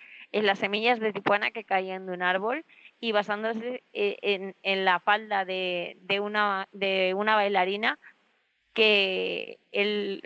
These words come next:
resolvió bastantes problemas viendo cómo avanzaba más que retrocedía. Y luego aparte también... Eh, em,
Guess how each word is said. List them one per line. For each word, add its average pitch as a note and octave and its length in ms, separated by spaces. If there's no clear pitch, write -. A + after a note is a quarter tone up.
resolvió G3+ 640
bastantes G3+ 640
problemas G#3 720
viendo G#3+ 360
cómo A3 240
avanzaba G#3+ 720
más G3+ 220
que A3+ 140
retrocedía. G3 720
Y A#3 140
luego G#3+ 200
aparte A#3 460
también... A#3+ 500
Eh, G#3 800
em, F#3 720